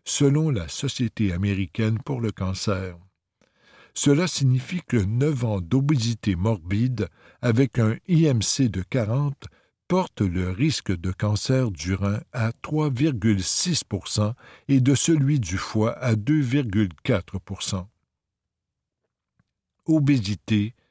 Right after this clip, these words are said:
et tabagisme. La quasi-totalité de la dizaine de spécialistes des risques médicaux joints par la presse s'entend.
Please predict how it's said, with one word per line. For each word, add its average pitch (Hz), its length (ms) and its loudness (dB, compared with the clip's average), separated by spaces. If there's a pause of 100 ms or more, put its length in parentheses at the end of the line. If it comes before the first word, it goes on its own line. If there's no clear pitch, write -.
(220)
et 110 140 2
tabagisme. 95 960 -4 (1200)
La 113 160 2
quasi-totalité 143 1120 -2
de 95 120 -2
la 95 160 -2
dizaine 123 520 -2
de 98 80 0
spécialistes 123 840 -2
des 98 320 0
risques 110 340 -4
médicaux 95 680 -2
joints 113 340 0
par 95 200 -4
la 92 140 -6
presse 123 500 -2
s'entend. 101 640 -2